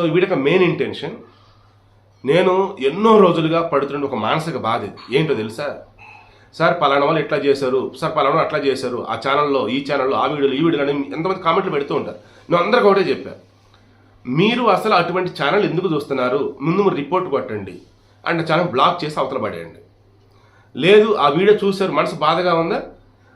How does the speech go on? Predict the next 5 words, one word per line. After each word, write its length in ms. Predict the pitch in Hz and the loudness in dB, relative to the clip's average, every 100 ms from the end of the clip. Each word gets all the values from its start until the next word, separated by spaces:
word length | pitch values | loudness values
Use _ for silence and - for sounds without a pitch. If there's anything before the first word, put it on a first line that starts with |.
| - | -2
ఆ 120 | 131 139 135 | 2 2 2
వీడియో 240 | 185 220 180 | 4 4 4
లింక్ని 320 | 143 123 120 123 - - - _ _ _ _ _ _ _ - | 2 0 -4 -6 -12 -20 -20 _ _ _ _ _ _ _ -8
Twitter-లో 540 | 147 202 196 139 113 170 - - - _ - - | 0 4 4 2 -2 -4 -8 -18 -20 _ -16 -2
పోలీసులకు, 580 | 160 196 196 165 156 | 2 4 4 2 0